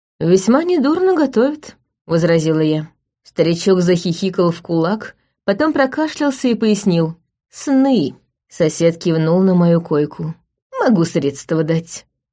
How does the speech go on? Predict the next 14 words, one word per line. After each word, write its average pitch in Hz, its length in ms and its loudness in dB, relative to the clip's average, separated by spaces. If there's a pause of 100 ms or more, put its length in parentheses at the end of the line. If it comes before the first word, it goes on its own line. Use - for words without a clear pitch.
(280)
От - 160 -8
совести, 311 580 -2
конечно, 285 500 -2
не 180 160 2
поможет, 165 920 0
но 160 300 -4
спать 233 560 -8
будешь 190 520 -2
лучше». 302 460 -6 (580)
Оставляя 175 760 4
за 160 160 -4
скобками 165 680 -4
вопросы 156 400 -4
совести, 165 720 -8